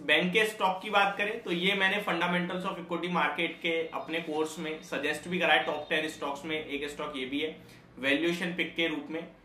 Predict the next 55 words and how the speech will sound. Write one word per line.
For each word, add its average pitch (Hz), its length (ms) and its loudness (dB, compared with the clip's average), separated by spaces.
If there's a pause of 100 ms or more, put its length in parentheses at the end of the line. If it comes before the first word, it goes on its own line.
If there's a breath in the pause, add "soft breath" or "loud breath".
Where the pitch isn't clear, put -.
(180)
जहां 135 180 2
पे 160 80 4
आप 156 180 4
दो 147 120 -2
से 165 100 -6
तीन 156 220 -4
साल 147 220 0
के 160 80 -2
लिए 156 100 -2
निवेश 147 240 -2
कर 139 180 -4
सकते 143 240 -8
हैं। 165 100 -2
almost 147 400 -2
चौबीस 143 320 -4
सौ 180 80 -4
रुपए 156 180 -4
तक 151 160 -6
के 160 80 -2
आपको 143 240 -2
लक्ष्य 139 240 -6
देखने 135 260 -6
को 147 120 -6
मिलेंगे, 131 320 -4 (400 loud breath)
पन्द्रह 160 300 2
सौ 180 160 -2
सत्तर 175 300 -2
रुपए 156 200 0
पे 151 160 0
था 160 60 0
जब 151 160 -2
मैंने 147 160 0
आपको 143 280 -2
ये 160 60 -4 (120)
रिकमेंड 120 380 -6
करा - 180 -10
था। - 200 -14 (380 loud breath)
अभी 180 220 4 (240)
इस 180 200 -4 (140)
स्टॉक 196 260 2
के - 100 4
नंबर्स 170 320 4
पे - 140 -2
आते 135 220 2
हैं। - 160 -12
सबसे 185 340 4
पहले 262 300 8
मार्च 196 340 8
क्वार्टर 190 300 6
के 226 120 6
रिजल्ट्स 175 400 4
की 202 100 -6
तरफ 180 240 2
चलते 160 260 -2
हैं - 240 -8